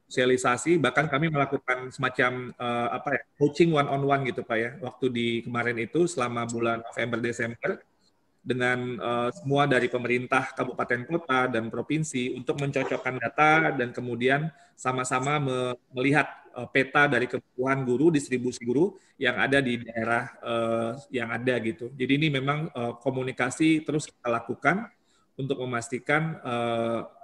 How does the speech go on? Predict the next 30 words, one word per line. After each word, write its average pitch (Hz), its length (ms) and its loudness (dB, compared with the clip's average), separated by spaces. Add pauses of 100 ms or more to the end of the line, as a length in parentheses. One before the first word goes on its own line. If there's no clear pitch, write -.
(120)
eh, 117 600 -4 (120)
apa, 139 320 -4
kebutuhan 135 480 0
itu 170 480 2
bisa 143 640 2
sinkron 147 480 4
gitu, 120 160 0
Pak, 113 160 -2
ya, 117 160 -4
antara 120 320 -4
data 120 320 0
kita 131 320 -6
dan 120 160 -2
mungkin 165 240 0
kita 156 160 2
juga 135 160 2
bisa 123 320 2
belajar 123 320 2
dari 117 160 0
data 110 240 -2
yang 117 160 -2
ada 113 160 -2
di 104 80 -2
daerah 110 320 -2
juga 120 240 0
gitu. 110 240 -10
Tapi 147 240 -2
pada, 127 320 4 (400)
pada 120 480 4
prinsipnya, 139 720 -4